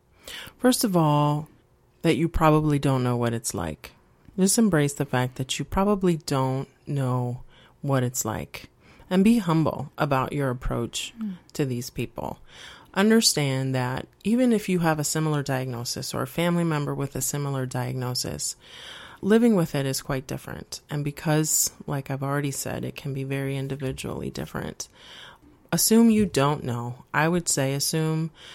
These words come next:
Speaker 1: a very humble, curious position and be willing to ask.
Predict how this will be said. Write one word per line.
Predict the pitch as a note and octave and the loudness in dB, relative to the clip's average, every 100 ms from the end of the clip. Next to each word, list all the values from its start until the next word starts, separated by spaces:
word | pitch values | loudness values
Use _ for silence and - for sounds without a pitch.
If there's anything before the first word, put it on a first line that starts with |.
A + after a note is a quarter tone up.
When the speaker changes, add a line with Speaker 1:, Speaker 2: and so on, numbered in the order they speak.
| - - _ - | -20 -20 _ -4
Speaker 1:
a | C#3+ | -2
very | D#3 E3+ F#3 F#3+ | 2 4 4 2
humble, | F3+ D#3+ D3+ C#3 C3 C3+ - | 0 0 2 2 0 -2 -6
curious | - D3 D3 C#3+ C#3+ | -4 -2 0 -2 -4
position | - C3+ B2+ A#2+ A#2+ A#2+ B2 B2+ _ - - - - | -6 -6 -4 -6 -6 -6 -6 -8 _ -20 -20 -20 -6
and | D3 | -4
be | C#3+ D3 | -2 0
willing | D3+ D#3 D#3+ D#3+ | 2 2 2 0
to | - - | -4 -4
ask. | C3 A#2+ A#2 - - - | -4 -6 -8 -10 -10 -16